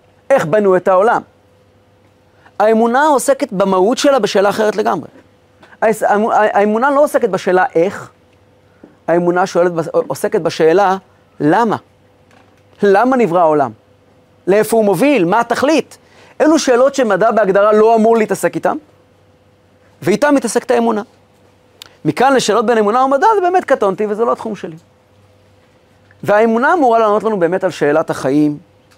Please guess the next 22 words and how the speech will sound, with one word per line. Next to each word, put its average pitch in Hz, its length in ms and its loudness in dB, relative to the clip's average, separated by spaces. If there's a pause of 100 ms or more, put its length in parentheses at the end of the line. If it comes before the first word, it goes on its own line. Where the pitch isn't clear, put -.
(360)
השאלה 165 240 0
הכי 196 160 -2
בסיסית 175 440 -2
של 156 180 0
למה 170 180 0
אנחנו 156 300 -4
פה 156 300 0
ולאיפה 143 280 -4
אנחנו 170 160 -4
הולכים, 165 400 -4 (440)
ומה 180 260 -2
המטרה 185 400 0
בכל 175 300 -2
זה, 190 220 -2 (1080)
אלא 180 160 2
שאנחנו 175 1500 -2
משתדלים 156 600 -6 (360)
להיות 160 220 -2
יהודים 185 380 -4
ולדעת 139 400 -2
מה 156 100 -6
כתוב, 165 440 -8